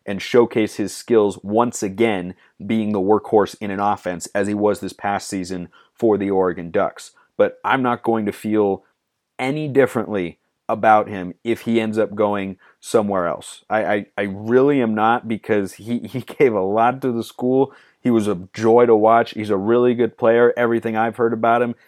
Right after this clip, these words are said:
he's a great dude as well. He loved Oregon, played here for four seasons. You,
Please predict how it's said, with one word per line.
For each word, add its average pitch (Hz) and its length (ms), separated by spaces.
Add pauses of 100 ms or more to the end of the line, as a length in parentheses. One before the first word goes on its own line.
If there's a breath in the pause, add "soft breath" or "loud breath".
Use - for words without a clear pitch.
he's 113 220
a 104 80
great 113 360
dude 117 320
as 98 300
well. 110 400 (280 soft breath)
He 104 120
loved 110 300
Oregon, 110 480 (160)
played 110 180
here 107 140
for 104 140
four 110 280
seasons. 95 520 (360)
You, 98 140